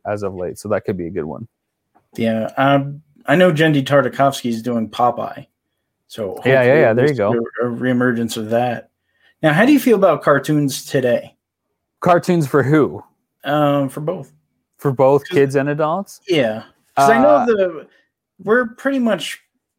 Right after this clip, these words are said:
Speaker 2: being taken care of on the adult line. We have Adult Swim, but for kids, it kinda goes back and forth. Like, we had Adventure Time, which was great for both of us, but Teen Titans Go is, um,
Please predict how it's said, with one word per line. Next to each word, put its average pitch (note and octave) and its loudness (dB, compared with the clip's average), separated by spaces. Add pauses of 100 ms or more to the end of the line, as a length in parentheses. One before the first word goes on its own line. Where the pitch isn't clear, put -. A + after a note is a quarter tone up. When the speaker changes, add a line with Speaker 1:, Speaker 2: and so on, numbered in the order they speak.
(300)
Speaker 2:
being D#3+ -4
taken C#3 -8
care C3 -2
of A#2+ -8
on A#2+ -8
the A#2 -8
adult A2 -8
line. G2+ -14
We A#2+ -8
have A2 -4
Adult A2 -6
Swim, C3 0 (460)
but C#3+ 2
for D3 0
kids, E3 0 (1000)
it D#3+ -10
kinda A#3+ 4
goes G3+ 2
back D#3+ 0
and C3 -4
forth. C3 -4
Like, A#2+ -4 (420)
we C3+ -2
had F#3 2
Adventure C#3 0
Time, A#2+ -4
which A#2+ -4
was A2 -10
great C#3 -4
for A#2+ -4
both C3 -2
of G#2 -10
us, - -12
but A2+ 0 (200)
Teen D3+ 0
Titans A#2+ -2
Go B2+ 0 (360)
is, B2 -6
um, B2 0